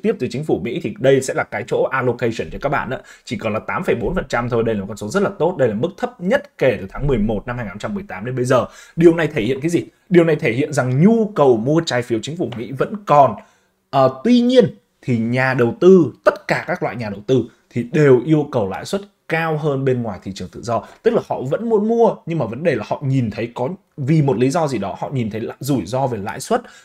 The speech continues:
họ nhìn thấy rủi ro về vấn đề là, ờ, chính phủ Mỹ thế này, thế kia hay như thế nào đó. Cả, họ cần là nếu như tôi cho anh vay thì cái số, cái lãi suất anh trả tôi phải cao hơn. Đó. Thì đây là một cái tín hiệu mà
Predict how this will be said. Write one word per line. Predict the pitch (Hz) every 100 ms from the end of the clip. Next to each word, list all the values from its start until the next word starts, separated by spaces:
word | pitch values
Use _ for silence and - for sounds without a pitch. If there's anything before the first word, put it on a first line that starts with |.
| -
họ | -
nhìn | 131 120
thấy | 131 170
rủi | 175 131
ro | - 135 139
về | 127 104
vấn | 107
đề | 147 123
là, | 104 98 - - _
ờ, | - 107
chính | 123 175
phủ | 151
Mỹ | 107 120
thế | 147
này, | 165 120
thế | 113 131
kia |
hay | 151
như | 143 135
thế |
nào | 160 101
đó. | 104 -
Cả, | -
họ | 180 - - -
cần | 151 135 107
là | 113 113
nếu | 117 127
như | 185 208
tôi | 175 160
cho | 156
anh | 127 139
vay | 131 131 117 -
thì | 110 95 - _
cái | - 110
số, | - 113 127
cái | 117
lãi | 123 127
suất | - -
anh | 135
trả | 101
tôi | 95 117
phải | 101 85
cao | - 104 120
hơn. | 113 -
Đó. | 101 113 - - - -
Thì | 160
đây | 156 190 190
là | 139
một | 113
cái | 120
tín | 123 151
hiệu | 190 -
mà | 123 107